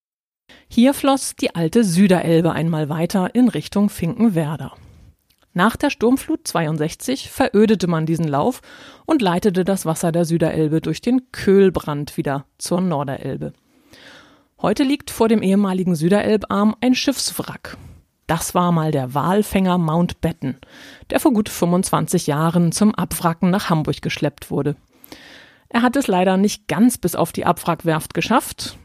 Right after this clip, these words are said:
paar Meter fehlten noch, und liegt nun hier, und geschützte Wurmarten haben es sich auf seinen Überresten gemütlich gemacht.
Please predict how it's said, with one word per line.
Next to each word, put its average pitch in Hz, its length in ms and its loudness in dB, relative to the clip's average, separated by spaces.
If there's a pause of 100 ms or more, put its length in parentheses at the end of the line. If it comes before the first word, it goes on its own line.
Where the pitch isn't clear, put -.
paar 170 160 -6
Meter 165 260 -4
fehlten 196 380 0
noch, 208 320 0 (200)
und 349 180 -2
liegt 208 320 0
nun 214 160 4
hier, 202 320 4 (200)
und 170 300 -2 (460)
geschützte 185 640 -2
Wurmarten 170 920 0
haben 151 280 -2
es 165 100 -4
sich - 180 -6
auf - 120 -6
seinen 139 300 -4
Überresten 156 640 -2
gemütlich 208 500 2
gemacht. - 460 -10